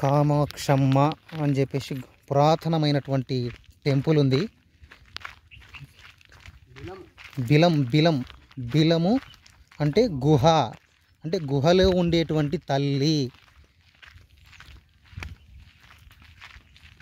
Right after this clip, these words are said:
చాలా పురాతనమైనటువంటిది. విశ్వామిత్రుడు తపస్సు చేసుకున్నటువంటి ప్రదేశము. అడవిలో నుంచి మనం కిందికి దిగుతున్నాము. మామూలుగా అదంతా మ్యాటర్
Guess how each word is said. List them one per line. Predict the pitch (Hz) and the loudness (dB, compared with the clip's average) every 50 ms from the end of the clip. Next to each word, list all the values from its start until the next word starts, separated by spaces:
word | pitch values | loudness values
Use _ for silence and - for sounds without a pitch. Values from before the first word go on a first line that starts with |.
| - - - - - - 139 | -20 -20 -20 -20 -6 -2 0
చాలా | 135 139 151 160 175 180 185 - - | 2 4 4 4 4 4 2 2 0
పురాతనమైనటువంటిది. | 165 165 165 170 - 170 160 160 156 156 147 139 143 147 143 127 135 120 123 - - - - 147 | 0 2 2 0 0 -2 -2 -2 -2 -2 -2 -2 -2 -2 -2 -2 -4 -6 -8 -10 -14 -16 -12 -10
విశ్వామిత్రుడు | 151 - - - 160 156 156 156 151 139 - - 147 139 147 156 165 185 - _ _ _ _ - - _ _ - - - - _ _ _ _ _ _ _ - - | -8 -8 -6 -4 -2 0 0 0 -2 -2 -4 -4 -2 0 0 -2 -2 -4 -12 _ _ _ _ -20 -20 _ _ -20 -20 -20 -20 _ _ _ _ _ _ _ -2 -2
తపస్సు | 147 - 175 156 - - 165 139 | 0 0 0 -2 -2 -4 -2 0
చేసుకున్నటువంటి | 165 160 139 - - 151 147 147 135 139 135 139 135 - 135 - - | 0 0 0 -2 -2 -2 0 0 0 0 0 0 0 -2 -6 -6 -2
ప్రదేశము. | 147 147 139 147 151 143 - - 135 135 165 214 - _ _ _ _ _ _ - 139 | 0 0 2 2 0 0 0 -2 -4 -4 -4 -6 -8 _ _ _ _ _ _ -6 -4
అడవిలో | 131 147 151 156 160 160 156 147 147 143 | -2 0 0 2 2 2 4 4 2 2
నుంచి | 143 135 - - 185 156 | 0 0 -2 -2 0 0
మనం | 143 139 135 131 - - | 2 2 0 0 -2 -4
కిందికి | - 143 151 165 160 139 | -2 -2 0 0 0 0
దిగుతున్నాము. | 147 139 139 - 139 135 135 131 147 214 226 - _ _ _ _ _ _ _ _ _ _ - 135 | -2 -2 -2 0 0 0 0 0 0 -2 -4 -6 _ _ _ _ _ _ _ _ _ _ -6 -4
మామూలుగా | 131 131 147 160 175 175 170 170 165 | -2 0 2 2 4 4 4 4 2
అదంతా | 156 156 160 160 165 170 165 165 165 156 - 175 170 160 160 | 2 2 0 0 0 0 0 0 0 0 0 0 0 2 2
మ్యాటర్ | 156 160 165 170 165 | 2 2 2 0 0